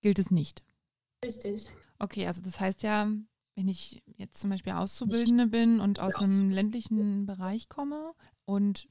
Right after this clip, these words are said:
Speaker 1: nach Greiz oder in einen anderen Landkreis fahren will und dann nur den Bus nutzen kann, weil es in meinem Heimatdorf, ne, oder Heimatort kein, keine Bahnverbindung irgendwie gibt und ich die nicht nutzen kann, dann müsste ich selber zahlen, obwohl allen anderen Auszubildenden in Thüringen, in anderen Landkreisen das zustehen würde.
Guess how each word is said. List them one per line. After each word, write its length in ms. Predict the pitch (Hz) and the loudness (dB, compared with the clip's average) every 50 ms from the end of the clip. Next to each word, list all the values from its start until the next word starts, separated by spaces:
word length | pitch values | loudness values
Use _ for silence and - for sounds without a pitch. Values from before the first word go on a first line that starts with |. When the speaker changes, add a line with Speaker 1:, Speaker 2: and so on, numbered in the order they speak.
| _ _ _ | _ _ _
Speaker 1:
nach 340 | - 190 185 196 226 - - | -2 0 2 2 0 -2 -6
Greiz 440 | - - 226 233 240 240 - - - | -6 -2 0 0 0 0 -2 -6 -8
oder 200 | 180 180 180 175 | -4 -4 -2 0
in 100 | 180 180 | 0 0
einen 200 | 170 170 165 165 | 0 -2 -2 0
anderen 280 | 170 202 214 214 220 | 2 2 2 2 2
Landkreis 440 | 208 208 226 226 - - 208 214 - | 2 2 0 0 -2 -4 -4 -4 -4
fahren 340 | - - 190 202 226 247 226 | -6 -2 0 2 4 4 2
will 100 | 240 220 | 2 0
und 160 | 180 190 190 | 0 0 0
dann 100 | 185 185 | 2 2
nur 100 | 196 196 | 2 2
den 160 | 190 202 190 180 | 2 2 0 0
Bus 160 | 190 175 - | -2 -4 -2
nutzen 320 | 196 196 - - - 170 | -2 -2 -2 -2 -6 -6
kann, 380 | - - 185 185 226 277 277 208 | -6 -4 -2 0 0 0 0 0
weil 300 | 190 180 180 185 180 - - - | 0 0 -2 -2 -4 -6 -10 -10
es 220 | - 180 175 - | -10 -10 -8 -6
in 160 | - 180 180 | -4 -2 -2
meinem 320 | 180 180 180 185 190 180 165 | -2 -2 -2 -2 -2 -2 -2
Heimatdorf, 800 | 175 180 202 214 208 - - 202 190 196 202 208 202 202 - - - - | 0 0 0 0 0 -2 -6 -4 -2 0 0 -2 -4 -6 -12 -14 -8 -2
ne, 160 | 214 233 220 | -2 0 0
oder 180 | 196 190 180 180 | -2 -4 -4 -2
Heimatort 500 | 190 208 208 196 - - 190 190 180 - | 0 0 0 0 -2 -4 -6 -6 -6 -8
kein, 400 | - - 190 190 185 185 196 190 _ - - - - - _ _ _ - | -12 -8 -4 -2 0 0 0 -2 _ -12 -20 -20 -20 -20 _ _ _ -8
keine 220 | - 196 185 185 | 0 2 4 4
Bahnverbindung 680 | 170 170 175 180 226 - 262 233 202 214 208 208 208 196 | 4 2 4 4 4 6 6 6 6 6 6 6 6 4
irgendwie 260 | 196 190 190 185 175 165 | 2 2 0 0 0 -2
gibt 340 | 170 196 311 - - - | 0 2 2 2 2 0
und 140 | 254 208 180 | 0 0 0
ich 80 | 185 - | 0 0
die 100 | - 202 | 2 4
nicht 160 | 196 190 185 | 4 6 6
nutzen 380 | 202 233 269 - - - 311 294 | 4 4 4 2 -2 -6 -6 -6
kann, 400 | 294 302 285 294 302 311 311 294 _ _ _ | -4 -2 -2 -2 -2 -4 -6 -10 _ _ _
dann 220 | - 202 202 214 220 | 0 2 4 6 6
müsste 260 | 220 220 208 - 208 | 6 4 2 -2 -4
ich 60 | 196 | -4
selber 320 | - 165 175 202 220 214 | -2 -2 0 0 0 -2
zahlen, 400 | 208 - - 202 190 196 202 196 | -2 -4 -2 0 0 0 0 -2
obwohl 280 | - 180 170 180 185 190 | -2 -4 -4 -4 -4 -4
allen 260 | - - 180 170 165 | -2 -2 -4 -4 -2
anderen 320 | - - 202 233 262 247 202 | 0 4 4 6 6 4 4
Auszubildenden 720 | 226 226 220 - - 233 202 202 202 202 208 208 202 202 | 2 0 -2 -2 -6 -6 -4 -2 -2 0 2 2 2 4
in 120 | 202 196 | 2 2
Thüringen, 460 | 196 - - 202 202 202 202 196 185 180 | 0 -2 -4 -2 -2 0 0 0 -2 -2
in 80 | 175 | -2
anderen 220 | - 175 180 190 196 | -4 -4 -2 -2 -2
Landkreisen 500 | 196 190 190 - - 196 185 185 185 185 | -2 -4 -6 -6 -8 -8 -6 -6 -6 -8
das 100 | 190 - | -8 -10
zustehen 500 | - - 202 - - - 151 160 156 - | -6 -6 -6 -6 -4 -6 -6 -6 -4 -6
würde. 300 | - - - 180 180 | -6 -8 -8 -8 -8